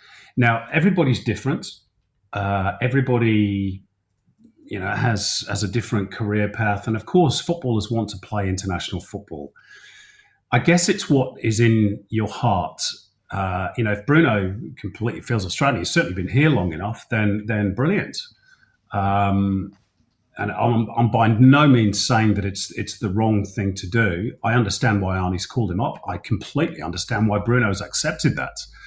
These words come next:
call up. If it were me, and this is why it's, I think it's always down to the individual. If it were me, I'm not sure I would feel comfortable, even after this length of time in the country, uh, pulling on a jersey other than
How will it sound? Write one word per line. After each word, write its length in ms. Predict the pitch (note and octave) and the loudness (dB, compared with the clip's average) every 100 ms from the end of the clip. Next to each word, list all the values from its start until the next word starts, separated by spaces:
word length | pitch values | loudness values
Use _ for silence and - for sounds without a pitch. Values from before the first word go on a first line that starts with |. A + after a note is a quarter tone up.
| - _ - | -20 _ -10
call 340 | - F#2+ D#2+ | -4 -2 -2
up. 200 | C#2+ - _ _ _ _ _ _ _ | -8 -12 _ _ _ _ _ _ _
If 220 | D#3 C3 D3 | -8 0 0
it 160 | C#3 | 2
were 100 | B2 | 4
me, 420 | A2+ B2+ F3+ A#3+ - | 6 6 4 0 0
and 100 | B2 | 2
this 160 | D3 C3+ | 2 2
is 80 | |
why 200 | A#2+ A2+ | 2 2
it's, 260 | G2 - - - | 0 -4 -6 -6
I 60 | |
think 240 | G#2+ A#2 A#2+ | -2 0 0
it's 180 | - A2 | -2 0
always 320 | G#2 F#2+ F2+ | 0 0 -2
down 260 | G#2+ G2 F#2 | -2 -2 -2
to 100 | F#2 | -4
the 180 | F#2+ | -2
individual. 560 | F2+ F2 F#2 F#2 D#2+ - | -2 -4 -6 -8 -10 -8
If 160 | A#2+ - | -6 -4
it 140 | B2+ | -2
were 80 | A2 | 0
me, 480 | A2 C3 D3+ D#3 D#3 _ _ _ _ B2+ | 2 4 4 0 -4 _ _ _ _ 2
I'm 220 | D#3 F#3+ | 4 4
not 180 | - - | 0 -2
sure 480 | - C3+ C3 A#2 | -2 2 4 4
I 100 | A2 | 2
would 220 | G#2+ G#2 - | 2 -2 -4
feel 300 | - G#2+ G2 | -4 -2 -2
comfortable, 520 | - G#2 - A2 F#2+ | -4 -6 -6 -8 0
even 240 | C#3+ D3+ D3 | 2 4 2
after 180 | - | 2
this 320 | G#2+ A#2+ - A#2+ | 0 0 0 0
length 260 | G#2+ G#2 | 0 0
of 140 | G2+ - | -4 -8
time 300 | - G#2+ G2 | -2 0 0
in 80 | |
the 80 | F#2 | -2
country, 640 | - G#2+ G2+ - E2+ D#2 - _ _ _ _ _ | -2 -2 -2 -2 -6 -8 -14 _ _ _ _ _
uh, 180 | G2 G2 - | -6 -6 -2
pulling 300 | D3 C#3 B2 | 2 4 4
on 100 | G#2+ | 2
a 60 | |
jersey 600 | F#2+ A2+ G#2 G2 G2 F#2 - | 0 0 0 0 -2 -6 -4
other 220 | A2 G#2+ | -2 0
than 380 | G2 G2 F#2 F2+ | 0 0 0 -2